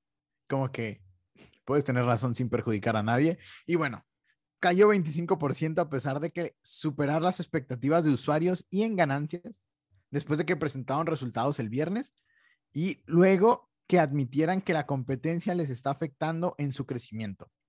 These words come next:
Además, Netflix ahora está subiendo los precios de sus servicios streaming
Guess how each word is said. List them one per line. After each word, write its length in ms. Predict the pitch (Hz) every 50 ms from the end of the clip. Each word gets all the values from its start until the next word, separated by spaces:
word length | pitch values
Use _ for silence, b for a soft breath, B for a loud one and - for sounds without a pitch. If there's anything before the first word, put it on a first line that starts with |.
| _ _ _ _ - - _ _ -
Además, 600 | - 139 135 131 123 127 147 170 196 190 - _ -
Netflix 580 | 139 139 156 170 165 - - 214 226 - - -
ahora 280 | - 147 143 151 156
está 160 | 165 - - -
subiendo 340 | 175 160 160 160 160 165
los 160 | 170 147 - -
precios 320 | - 131 139 131 165 156
de 100 | 160 160
sus 160 | 143 147 131
servicios 480 | - 127 110 113 123 131 160 160 - - B B B B B B B
streaming 500 | 123 131 - - 147 156 175 185 185